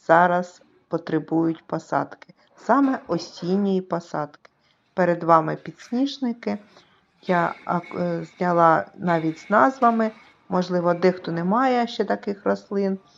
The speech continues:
Е, сорти різноманітні і дуже гарні. Також великий вибір, <clears throat> крокусів. Можливо, хтось придивиться собі тих, е,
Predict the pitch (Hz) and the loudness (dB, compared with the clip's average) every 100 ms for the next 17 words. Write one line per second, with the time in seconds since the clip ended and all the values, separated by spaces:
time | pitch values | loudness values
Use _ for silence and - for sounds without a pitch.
0 | - _ _ _ _ - 196 185 185 - | -20 _ _ _ _ -10 -8 -6 -8 -6
1 | 202 185 - 202 196 170 - 170 185 180 | 0 0 0 0 2 0 0 0 0 0
2 | 165 165 175 226 247 - 226 233 220 - | 0 -2 0 -2 -4 -6 -4 -2 -4 -6
3 | 190 196 226 233 202 165 175 180 180 170 | -4 -2 -2 -2 -4 -6 -6 -2 -2 0
4 | 170 170 160 175 180 - _ _ _ - | 0 0 -2 -10 -12 -16 _ _ _ -6
5 | 185 - 190 190 175 175 175 175 165 - | -4 2 0 2 -2 0 -2 -4 -4 -6
6 | _ _ _ 180 180 190 175 170 175 - | _ _ _ -4 6 6 6 0 0 -8
7 | _ _ _ _ _ 233 226 190 - 214 | _ _ _ _ _ 0 0 0 2 6
8 | 302 302 262 - 247 247 - - _ - | 6 6 0 2 0 0 -14 -20 _ -4
9 | 208 240 320 240 - 233 240 208 170 190 | 0 4 4 4 4 0 0 -4 0 2
10 | 214 208 175 - 170 160 180 190 - - | 2 -2 -4 -4 -8 -6 -4 -4 -4 -4
11 | - | -4